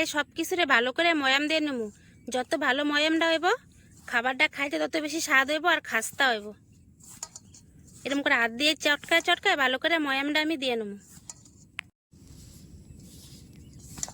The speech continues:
দেখেন সব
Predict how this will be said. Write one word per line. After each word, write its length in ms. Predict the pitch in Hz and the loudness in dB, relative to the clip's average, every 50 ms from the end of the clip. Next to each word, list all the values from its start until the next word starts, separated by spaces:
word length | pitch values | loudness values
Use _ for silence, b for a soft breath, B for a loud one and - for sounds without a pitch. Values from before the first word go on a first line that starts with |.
| - - - - - - - - - - - - - - - - - - - - - - - - - - - - - 240 226 233 | -14 -20 -20 -20 -20 -20 -20 -20 -20 -20 -20 -20 -20 -20 -20 -20 -20 -20 -20 -20 -20 -20 -20 -20 -20 -20 -12 -8 -6 -4 0 0
দেখেন 320 | 277 302 311 320 320 302 277 247 B B B B B B - - | 0 2 2 2 0 0 -2 -4 B B B B B B -8 -2
সব 160 | - 302 302 | 0 0 -2